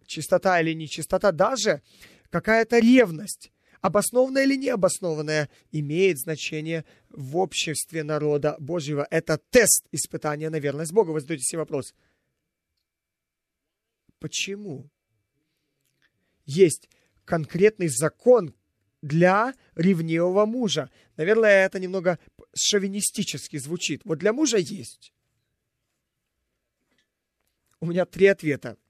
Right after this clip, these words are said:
для вас на этот вопрос. Почему так? В конце концов, я не знаю. Это первый ответ. Я не знаю, почему так. Более того,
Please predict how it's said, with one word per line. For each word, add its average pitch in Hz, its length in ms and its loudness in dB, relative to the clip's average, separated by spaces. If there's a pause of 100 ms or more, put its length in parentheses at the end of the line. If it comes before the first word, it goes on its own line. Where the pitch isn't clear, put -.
для 131 180 -10
вас 175 240 -8
на 135 60 -12
этот 139 200 -14
вопрос. 147 520 -10 (160)
Почему 160 400 -8
так? 120 240 -8 (920)
В - 60 -20
конце 160 340 -6
концов, 165 560 -8 (1400)
я 151 140 -6
не 156 100 -8
знаю. 135 460 -2 (480)
Это - 140 -6
первый 147 280 0
ответ. 117 220 -10
Я 170 140 0
не 190 100 -2
знаю, 160 440 0 (560)
почему 151 560 -4 (300)
так. 135 380 -2 (3000)
Более 185 260 0
того, 190 280 -14